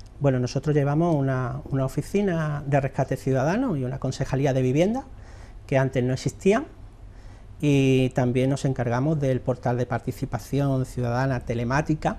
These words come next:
eh, la modernización de, de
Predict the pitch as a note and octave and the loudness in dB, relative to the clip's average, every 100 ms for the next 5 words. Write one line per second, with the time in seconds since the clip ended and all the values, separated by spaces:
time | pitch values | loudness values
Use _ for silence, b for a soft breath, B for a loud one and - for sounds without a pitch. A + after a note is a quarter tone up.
0 | - - - - - - - - - - | -10 -16 -16 -16 -16 -18 -16 -18 -16 -2
1 | C#3+ B2+ B2 B2 C3+ B2 B2 B2 C3+ - | 4 6 8 6 4 2 2 2 0 2
2 | D#3+ E3 C3 C3+ - - A#2+ A#2+ A2+ A#2 | 4 4 2 -4 -12 -6 -2 -2 -2 -6
3 | C3 - - A2+ - A#2+ B2+ C3 A#2 B2+ | -8 -12 -14 -10 -8 -6 -6 -6 -6 -8